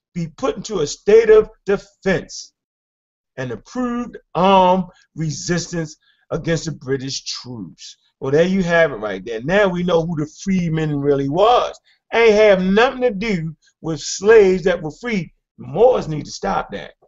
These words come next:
Need to put all that to rest with that foolishness.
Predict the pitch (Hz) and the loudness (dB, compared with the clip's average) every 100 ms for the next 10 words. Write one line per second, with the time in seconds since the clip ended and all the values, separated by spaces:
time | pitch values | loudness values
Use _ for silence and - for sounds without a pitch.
0 | _ - _ _ _ _ _ _ _ 151 | _ -20 _ _ _ _ _ _ _ -6
1 | 240 175 - 180 165 156 151 - 156 139 | -6 -8 -6 2 2 2 0 -2 -4 -4
2 | - 127 123 - 165 151 - _ _ - | -6 -6 -6 -6 -12 -12 -12 _ _ -20